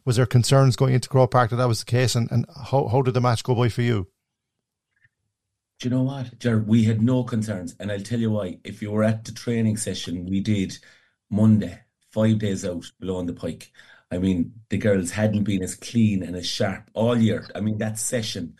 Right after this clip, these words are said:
Speaker 2: they were just right on point. And, like, we came off the session and goes, "We're going to Croke Park, okay here." Now, at no stage maybe did we let on that fully to the girls. And, I mean, we were keeping ourselves sharp and honest in our thoughts and our preparation.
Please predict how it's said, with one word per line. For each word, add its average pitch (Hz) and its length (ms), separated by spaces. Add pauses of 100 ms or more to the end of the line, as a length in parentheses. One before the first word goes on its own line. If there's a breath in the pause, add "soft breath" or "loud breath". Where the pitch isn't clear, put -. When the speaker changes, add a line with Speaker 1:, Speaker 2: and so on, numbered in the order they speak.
(400 soft breath)
Speaker 2:
they 87 80
were 87 300
just 104 580
right 104 480
on 90 180
point. 95 420 (420 loud breath)
And, 120 180
like, 98 160
we 107 100
came 104 160
off 85 160
the - 60
session 95 320
and 78 100
goes, 78 260
"We're 82 200
going 82 180
to 107 60
Croke - 260
Park, 76 340
okay 90 440
here." 82 220 (260 loud breath)
Now, 104 320 (240 loud breath)
at 117 160
no 127 160
stage 117 400
maybe 113 480
did 110 120
we 117 120
let 117 160
on 117 160
that 117 160
fully 120 300
to 110 100
the 110 80
girls. 113 480 (360 soft breath)
And, 98 100
I 107 40
mean, 107 180
we 107 100
were 110 140
keeping 110 260
ourselves 104 400
sharp 107 320
and 104 100
honest 101 320
in 98 120
our 98 120
thoughts 101 380
and 98 80
our 95 80
preparation. 101 800